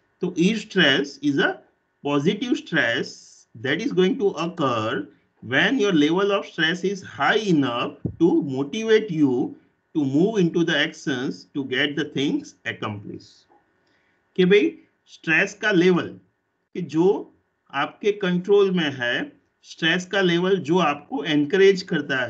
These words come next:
है, मोटिवेट करता है to perform more, तो उन, in that particular case, we can say that particular stress is a positive stress। तो जो स्ट्रेस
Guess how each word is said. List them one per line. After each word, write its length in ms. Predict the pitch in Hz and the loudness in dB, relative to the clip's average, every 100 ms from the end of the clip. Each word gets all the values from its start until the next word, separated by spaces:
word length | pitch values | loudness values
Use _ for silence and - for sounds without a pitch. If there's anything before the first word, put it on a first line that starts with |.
| 120 | -4
है, 240 | 175 302 147 | -4 -6 -6
मोटिवेट 600 | 135 147 208 202 190 185 | -6 -4 2 2 2 0
करता 400 | 160 135 143 127 | -6 -4 -4 -4
है 320 | 143 170 - | -2 -4 -2
to 100 | 185 | -2
perform 580 | 180 151 175 190 185 254 - _ _ _ 113 117 135 | -2 -4 -4 0 0 0 -6 _ _ _ -8 -2 2
more, 500 | 180 165 120 147 330 - _ _ _ | 4 4 2 0 -4 -10 _ _ _
तो 80 | 185 | -2
उन, 480 | - - 170 151 139 165 | -2 -4 -2 -2 -2 0
in 140 | 165 | 2
that 260 | 127 180 - | 2 -2 0
particular 320 | 175 175 175 165 151 | -2 0 -2 -2 -2
case, 240 | 156 170 | -2 -2
we 100 | 147 | -2
can 200 | 170 175 | 0 -2
say 180 | 175 165 | -2 -4
that 320 | 120 139 254 | -2 -2 -2
particular 280 | 196 156 147 | -2 -2 -4
stress 520 | - 143 135 165 - - | -6 -2 -2 -2 -8 -6
is 180 | 120 117 | -4 0
a 220 | 170 370 - _ _ _ | 0 -2 -6 _ _ _
positive 480 | 131 123 143 - 110 | -4 0 0 0 -4
stress। 340 | - - 90 - _ - | -6 -14 -16 -20 _ -4
तो 80 | |
जो 280 | 160 123 208 | 0 4 4
स्ट्रेस 500 | 220 - 160 143 180 | 2 -2 -2 -2 -4